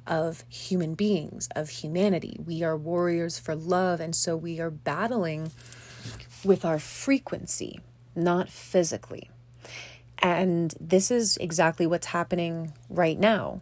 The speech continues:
with the ascension process, with this disclosure process. We are no longer fighting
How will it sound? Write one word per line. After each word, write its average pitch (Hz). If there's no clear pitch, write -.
with -
the 160
ascension 196
process, 156
with 170
this 170
disclosure 196
process. -
We 190
are 185
no 196
longer 202
fighting 170